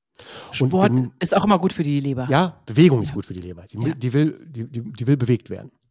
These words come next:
Speaker 1: Also,
Speaker 2: Mhm.
Speaker 1: oder nicht die Leber will bewegt werden, sondern wenn wir uns bewegen, ist das, was da drumherum entsteht, eben auch eine Entspannung für die Leber.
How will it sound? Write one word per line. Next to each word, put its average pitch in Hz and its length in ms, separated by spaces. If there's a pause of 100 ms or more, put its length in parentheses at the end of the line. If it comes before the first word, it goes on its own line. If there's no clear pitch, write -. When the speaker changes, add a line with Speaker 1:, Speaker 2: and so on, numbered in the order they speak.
(240)
Speaker 1:
Also, 185 180
Speaker 2:
Mhm. 175 60
Speaker 1:
oder 147 180 (260)
nicht 135 240
die 107 40
Leber 127 340
will 131 100
bewegt 117 360
werden, 151 200
sondern 123 340
wenn 113 220 (380)
wir 165 300
uns 135 180
bewegen, 156 600 (100)
ist - 260
das, 170 200
was 127 160
da 127 140
drumherum 139 420
entsteht, 131 600
eben 135 280
auch 117 260 (280)
eine 110 240
Entspannung 113 460
für 110 100
die 98 100
Leber. 90 340